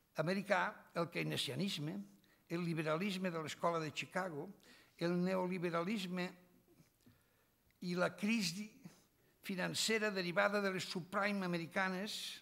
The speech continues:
la globalització, etcètera. Tots aquests aconteixements han tingut el seu reflex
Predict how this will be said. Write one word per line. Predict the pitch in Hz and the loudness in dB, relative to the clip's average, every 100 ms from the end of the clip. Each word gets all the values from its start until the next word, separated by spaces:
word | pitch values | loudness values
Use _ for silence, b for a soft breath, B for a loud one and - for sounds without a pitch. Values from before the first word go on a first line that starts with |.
| - | -4
la | 160 160 | -2 2
globalització, | 180 170 175 147 156 185 185 190 165 | 4 4 0 -2 -4 -2 -2 -4 -10
etcètera. | 127 110 - - - _ | -10 -12 -12 -20 -20 _
Tots | - 262 - - 170 | 0 0 0 -4 -6
aquests | - 254 - - - 202 | -6 -6 -4 -4 -2 -4
aconteixements | 202 170 139 214 208 170 160 170 175 - B B B B B | -2 -4 -2 -2 -2 -2 -2 -2 -6 -10 B B B B B
han | 170 156 | -4 -2
tingut | 165 170 214 240 180 | 0 0 0 -2 -4
el | 151 | -4
seu | - 233 | -4 -2
reflex | 190 165 - 185 214 - - - | 0 -2 0 0 0 -2 -6 -8